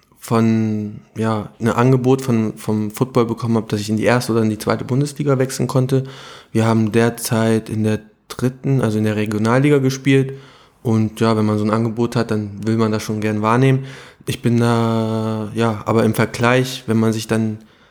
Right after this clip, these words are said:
die verschiedenen Ligen anschaut, dann werden die alle größer und kräftiger und ich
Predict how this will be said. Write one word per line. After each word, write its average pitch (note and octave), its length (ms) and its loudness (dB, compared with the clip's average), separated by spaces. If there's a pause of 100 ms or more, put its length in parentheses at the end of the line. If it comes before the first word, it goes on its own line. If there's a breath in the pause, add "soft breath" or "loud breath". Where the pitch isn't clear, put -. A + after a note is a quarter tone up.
(240 soft breath)
die G#2+ 540 2
verschiedenen A2+ 460 0
Ligen C3+ 260 4
anschaut, A#2 640 0
dann G#2+ 120 0
werden A2 180 0
die G#2+ 80 -4
alle G#2+ 160 -2
größer - 400 -2
und G#2+ 80 -2
kräftiger C3 580 0
und A2+ 120 0
ich - 260 -4